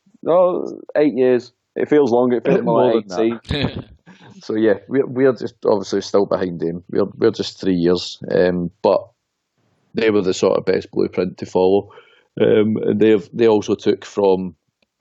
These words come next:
Speaker 2: United Glasgow, so it was quite easy for us to then look to see what they're doing,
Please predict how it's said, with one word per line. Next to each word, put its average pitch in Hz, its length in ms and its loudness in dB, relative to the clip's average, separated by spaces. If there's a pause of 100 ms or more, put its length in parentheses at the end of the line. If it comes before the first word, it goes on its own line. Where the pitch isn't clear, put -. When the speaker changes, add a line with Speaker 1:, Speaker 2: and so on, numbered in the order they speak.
(480)
Speaker 2:
United 98 400 -6
Glasgow, 95 380 0
so 98 340 -2
it - 60 -6
was - 100 -10
quite 95 180 2
easy 95 260 -2
for 90 200 -2
us 90 200 0
to 92 120 -4
then 87 360 2
look - 220 -2
to - 80 -12
see - 140 -4
what - 160 -2
they're 110 100 4
doing, 87 300 0